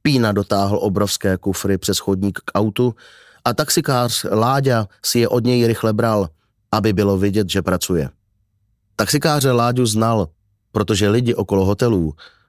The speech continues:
a tam taxikáři samozřejmě patřili, se vesměs znali. Tenhle pan Láďa byl jako většina ostatních taxikářů. Šmelil se vším a dokázal sehnat všechno.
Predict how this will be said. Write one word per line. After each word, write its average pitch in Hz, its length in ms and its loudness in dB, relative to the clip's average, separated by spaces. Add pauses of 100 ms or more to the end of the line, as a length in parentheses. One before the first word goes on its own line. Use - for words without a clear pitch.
(120)
a 85 60 -4
tam 107 320 0
taxikáři 92 640 -2
samozřejmě 87 520 -2
patřili, 98 480 -2 (260)
se 101 200 0
vesměs 113 460 0
znali. 82 500 -4 (760)
Tenhle 123 280 0
pan 135 200 0
Láďa 113 480 0 (180)
byl 101 180 2
jako 113 220 0
většina 110 360 0
ostatních 107 480 -4
taxikářů. 78 760 -4 (300)
Šmelil 127 440 2
se 117 200 0
vším 135 420 0
a 107 60 0
dokázal 107 520 0
sehnat 95 340 -2
všechno. 78 420 -8